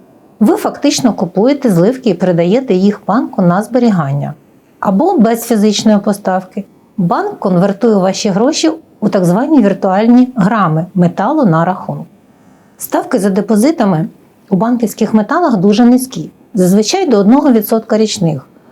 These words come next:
оскільки основний дохід очікується від зростання вартості самого металу, яка зазвичай йде вгору під час криз і геополітичної турбулентності. На тлі ослаблення провідних валют світу золото та інші дорогоцінні метали зростають у ціні,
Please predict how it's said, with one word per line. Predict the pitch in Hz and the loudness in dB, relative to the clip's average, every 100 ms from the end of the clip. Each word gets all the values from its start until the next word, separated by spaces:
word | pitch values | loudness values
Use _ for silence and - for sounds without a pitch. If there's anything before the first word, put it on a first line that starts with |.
| - - | -18 -4
оскільки | 202 233 175 180 | -2 -2 -2 -2
основний | 175 220 220 330 | 0 2 4 4
дохід | 311 285 285 269 | 2 0 -2 -2
очікується | 208 226 208 208 208 180 | -2 -2 0 0 0 -2
від | 165 151 | -2 0
зростання | 160 - 233 277 247 | -2 -2 0 2 4
вартості | 165 175 - - 233 | 2 -4 -10 -6 -6
самого | - 160 185 190 | -2 0 0 2
металу, | 214 214 - 151 147 - - _ - | 2 2 0 -6 -8 -16 -20 _ -4
яка | 180 175 | -2 0
зазвичай | 165 160 196 - 330 302 | -2 0 -2 0 0 2
йде | 285 | 0
вгору | 254 269 262 | 0 0 0
під | 262 175 - | 0 -6 -4
час | 180 170 | -4 -4
криз | - 254 277 - | -2 -2 -2 -2
і | 233 | -2
геополітичної | 233 175 175 175 139 202 - 208 | 0 -2 -2 -2 0 -2 2 0
турбулентності. | 202 185 175 160 143 135 151 - - - _ _ _ _ - | 0 -2 -2 -2 -4 -8 -12 -18 -20 -20 _ _ _ _ -2
На | 233 | 0
тлі | 302 294 | 2 2
ослаблення | 277 294 277 269 254 | 2 0 2 4 4
провідних | 254 233 220 247 254 | 4 0 2 2 2
валют | 233 220 214 | 0 0 -2
світу | - 311 330 160 | 0 0 2 0
золото | 165 277 269 - | 2 0 0 -2
та | 143 190 | -4 0
інші | 208 262 175 | 2 2 2
дорогоцінні | 180 175 190 - 214 202 | 0 0 -2 0 4 4
метали | 196 202 311 277 | 4 2 0 0
зростають | 175 175 175 277 302 294 | 0 -2 0 -2 -2 -4
у | |
ціні, | - 262 196 156 | -4 0 2 0